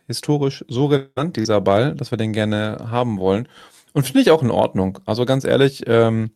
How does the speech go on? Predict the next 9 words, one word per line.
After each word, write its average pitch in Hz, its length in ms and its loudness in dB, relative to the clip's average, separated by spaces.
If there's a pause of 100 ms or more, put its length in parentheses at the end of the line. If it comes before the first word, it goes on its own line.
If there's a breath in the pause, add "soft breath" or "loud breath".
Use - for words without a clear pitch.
(560 soft breath)
ich - 140 -8
finde, 139 260 2
solche 127 240 4
Sachen 123 360 2
gehören 113 340 0
immer 120 560 2
in 113 160 -2
die 113 100 2
Hände 113 680 2